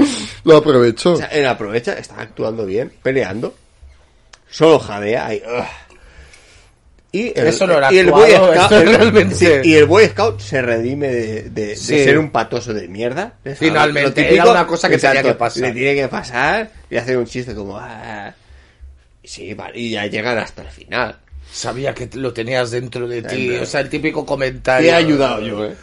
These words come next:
Speaker 3: Sí, obviamente.
Speaker 1: Pero lo mejor de todo es que luego se resulta que el Fury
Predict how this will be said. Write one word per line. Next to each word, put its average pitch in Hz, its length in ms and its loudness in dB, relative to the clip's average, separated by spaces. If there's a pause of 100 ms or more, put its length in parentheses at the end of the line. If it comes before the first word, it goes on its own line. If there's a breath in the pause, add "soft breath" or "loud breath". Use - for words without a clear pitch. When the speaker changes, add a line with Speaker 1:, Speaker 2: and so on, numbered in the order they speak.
Speaker 3:
Sí, 147 320 -8
obviamente. 123 960 -8 (1200 loud breath)
Speaker 1:
Pero 202 220 4
lo 202 100 4
mejor 202 380 2
de 233 80 0
todo 233 200 4
es 214 60 2
que 208 100 0
luego 202 220 4
se 226 180 -2
resulta 208 920 2 (880 loud breath)
que 113 200 0
el 104 120 -4
Fury 185 540 -4